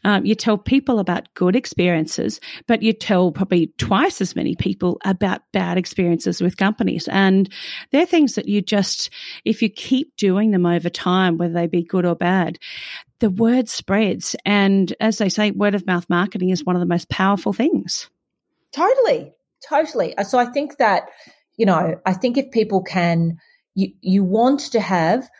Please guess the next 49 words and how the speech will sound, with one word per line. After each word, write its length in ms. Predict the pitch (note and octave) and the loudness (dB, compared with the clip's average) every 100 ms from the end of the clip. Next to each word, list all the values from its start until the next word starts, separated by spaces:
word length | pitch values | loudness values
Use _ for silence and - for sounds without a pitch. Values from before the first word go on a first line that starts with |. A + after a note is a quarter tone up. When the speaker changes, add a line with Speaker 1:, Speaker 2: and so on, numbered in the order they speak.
| _ _ | _ _
Speaker 2:
a 80 | G3 | -2
good 340 | E3+ G3 G3 F#3+ | 2 2 2 -2
experience. 880 | F3+ - - F3 D#3+ D#3+ A#3 - - | -6 -4 0 2 2 0 -2 -4 -6
If 100 | F3+ | -2
somebody 300 | A#3+ A#3 C4 | 0 0 0
wants 240 | A#3 G#3+ | -2 -4
a 40 | G#3 | -2
refund 800 | F#3+ F3+ F3 F3+ E3+ E3+ E3+ E3 | 0 0 0 0 2 4 2 2
or 180 | D#3 | 0
has 320 | E3 F3+ E3+ - | 0 -2 -2 -8
some 440 | - - G3+ G#3+ | -10 -4 -2 0
kind 180 | A3+ G3+ | 0 0
of 80 | F3 | 0
a 60 | |
problem, 540 | E3+ E3+ D#3 D3 D#3+ G3+ _ - _ _ - | -2 -2 -2 -6 -8 -12 _ -20 _ _ -4
that's 220 | A3 G#3+ | -2 0
a 60 | G3 | -2
great 340 | F#3+ F#3+ A#3+ A#3+ | 2 2 2 0
opportunity 680 | G3+ G3 - F3 F3 E3 | -2 -2 -2 0 2 2
for 160 | D#3+ F3 | 2 0
you 460 | D#3 D#3 D3+ G#3 C4 | 0 2 2 0 -4
to 100 | F3 | -6
show 200 | F3 D#3 | -2 -2
who 120 | E3+ | 0
you 240 | E3+ D#3+ | 0 -2
really 240 | D#3 D3+ D3+ | -2 0 0
are. 300 | C#3+ - - _ _ _ - | -2 -4 -10 _ _ _ -2
That's 160 | F#3 | 0
how 160 | G3 E3+ | 2 2
I 80 | D#3+ | 2
look 160 | D#3 | 0
at 80 | D#3 | -2
it. 160 | - - _ _ _ _ _ - | -4 -6 _ _ _ _ _ -4
That's 180 | G#3 G#3+ | -2 0
when 120 | D4 | 0
you 60 | C4+ | 0
get 120 | C4 | -2
to 60 | G3 | 0
show 140 | G#3 | 2
Speaker 1:
Yep. 100 | F#3+ | 2
Speaker 2:
what 120 | F3+ | 0
your 100 | - - | -2 -4
true 160 | F3+ | -2
colours 360 | E3+ E3+ D#3+ D#3+ | -2 -2 0 0
are 260 | C#3+ - - - - - | -2 -4 -10 -20 -8 -2
in 160 | F3+ | 0
business. 560 | F3 D#3+ - E3+ - - - | 0 -2 -6 -10 -12 -10 -2
And 180 | F3 E3+ | -2 0
so 260 | F#3+ F3 | 2 2